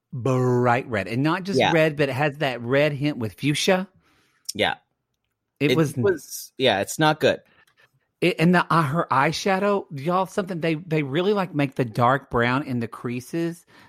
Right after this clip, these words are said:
Speaker 1: but then, like, a lot, it was just not. Helena,
Speaker 2: Not
Speaker 1: and
Speaker 2: good.
Speaker 1: I think you're a beautiful woman
Speaker 2: She
Speaker 1: with
Speaker 2: is.
Speaker 1: a beautiful name.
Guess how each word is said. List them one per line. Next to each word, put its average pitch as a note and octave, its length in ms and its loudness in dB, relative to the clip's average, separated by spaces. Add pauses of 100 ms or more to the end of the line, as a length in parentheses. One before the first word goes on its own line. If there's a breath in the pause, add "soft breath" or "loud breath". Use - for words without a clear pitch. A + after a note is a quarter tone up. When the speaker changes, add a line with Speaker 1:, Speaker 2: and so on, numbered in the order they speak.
Speaker 1:
but B2 160 -8
then, C#3 160 6
like, C3 220 2
a A#2 60 0
lot, A2+ 380 0
it E3+ 140 2
was G3+ 200 2 (160)
just - 280 0
not. A2 320 2 (840)
Helena, F#3+ 360 2
Speaker 2:
Not - 100 8
Speaker 1:
and G3 80 2
Speaker 2:
good. G#3 60 4
Speaker 1:
I G#3+ 40 2
think A#3 260 -2
you're A#3 160 6
a E3+ 40 4
beautiful E3 640 0
woman D#3+ 360 4
Speaker 2:
She A#4+ 120 6
Speaker 1:
with - 120 6
Speaker 2:
is. G#2 60 -2
Speaker 1:
a F#3+ 80 4
beautiful G3 460 2
name. D#3 480 4